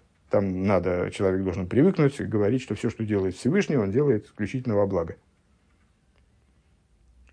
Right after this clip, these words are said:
И возникает вопрос, а зачем вот три эти ситуации?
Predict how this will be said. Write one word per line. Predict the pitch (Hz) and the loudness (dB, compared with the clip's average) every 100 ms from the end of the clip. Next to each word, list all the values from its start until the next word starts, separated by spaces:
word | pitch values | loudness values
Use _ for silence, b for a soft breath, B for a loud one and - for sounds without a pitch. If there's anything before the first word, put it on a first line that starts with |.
| _ _ | _ _
И | - 135 | 6 8
возникает | 214 143 110 - 139 | 8 6 6 6 6
вопрос, | 170 160 135 110 - | 8 8 8 4 2
а | 113 | 2
зачем | 110 - 135 151 - - _ _ _ - - - | 2 4 4 6 4 -4 _ _ _ -16 -16 -12
вот | - 120 - | -2 0 2
три | - 135 131 | 4 6 6
эти | - 117 113 | 4 2 0
ситуации? | 98 117 120 113 - - | -4 2 4 4 4 -6